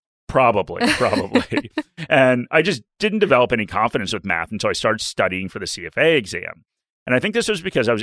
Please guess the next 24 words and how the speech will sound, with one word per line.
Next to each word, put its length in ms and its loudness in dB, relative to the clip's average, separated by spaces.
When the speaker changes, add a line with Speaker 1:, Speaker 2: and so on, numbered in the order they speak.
Speaker 1:
interested 480 -4
in 100 -2
investing 640 -4
and 100 -4
interested 360 -2
in 80 -6
trying 240 -8
to 60 -6
build 360 -4
a 60 -2
better 220 -6
future 360 -4
for 140 -6
myself. 480 -8
So 300 -2
once 200 -4
I 60 0
discovered 420 -2
how 100 -2
to 100 -6
use 340 -4
a 60 -6
financial 480 -6
calculator, 680 -8